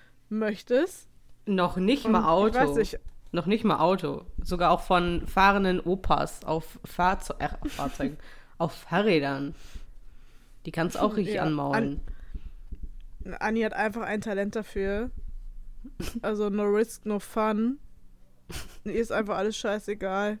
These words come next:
Speaker 1: <laughs> Oh, ich hab, oh, äh, also der Hund, meine ich hier.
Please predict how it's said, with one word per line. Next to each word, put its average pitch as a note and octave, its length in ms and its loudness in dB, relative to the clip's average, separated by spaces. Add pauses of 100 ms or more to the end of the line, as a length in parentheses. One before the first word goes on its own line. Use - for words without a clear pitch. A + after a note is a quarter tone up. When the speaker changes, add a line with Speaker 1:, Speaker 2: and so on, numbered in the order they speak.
(140)
Speaker 1:
<laughs> B3+ 1400 -2 (920)
Oh, B3+ 200 12
ich A3+ 120 0
hab, - 220 -2
oh, B3+ 160 10
äh, B3+ 240 8
also A#3+ 260 8
der A#3 220 4
Hund, A3 420 2
meine F#3+ 240 -2
ich F#3+ 60 -10
hier. F#3+ 300 -8